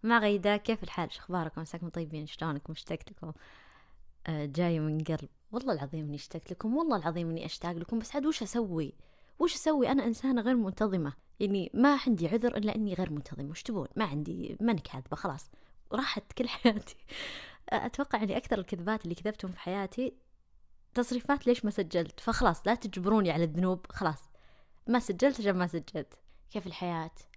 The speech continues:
اليوم، آه، بنسوي شيء مرة جديد على غير العادة.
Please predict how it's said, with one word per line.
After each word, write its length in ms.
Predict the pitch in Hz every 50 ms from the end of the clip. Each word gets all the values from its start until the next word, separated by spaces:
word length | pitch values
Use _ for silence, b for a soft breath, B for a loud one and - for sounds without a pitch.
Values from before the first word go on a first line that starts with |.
| b b b b b b -
اليوم، 540 | 170 180 208 240 240 214 202 202 214 208 214 - - - - - - -
آه، 180 | 180 175 170 160
بنسوي 520 | 160 170 180 180 170 - 214 208 196 185
شيء 200 | - - 202 180
مرة 220 | 175 180 175 175
جديد 360 | 160 147 156 147 165 170 190 190 - - - _ -
على 180 | 151 156 160
غير 200 | 160 160 165 156
العادة. 480 | 151 139 139 143 147 147 143 - 180 -